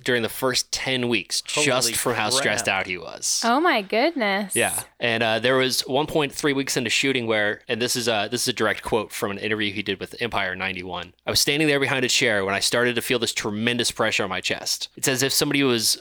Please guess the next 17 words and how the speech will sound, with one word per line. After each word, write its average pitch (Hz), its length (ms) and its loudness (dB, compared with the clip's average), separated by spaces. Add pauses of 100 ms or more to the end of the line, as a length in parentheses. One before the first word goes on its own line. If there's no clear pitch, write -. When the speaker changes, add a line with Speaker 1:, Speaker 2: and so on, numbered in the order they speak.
(120)
Speaker 1:
blowing 139 520 0
up 135 120 0
a 120 60 0
balloon 117 320 2
inside 101 340 0
of 92 80 -6
me. 90 220 -12 (160)
Before 143 280 2
I 143 40 2
knew 143 100 4
what 139 80 4
was - 140 0
happening, 131 360 0
I 117 80 0
got 101 180 -2
very 120 260 2
dizzy. 95 400 -4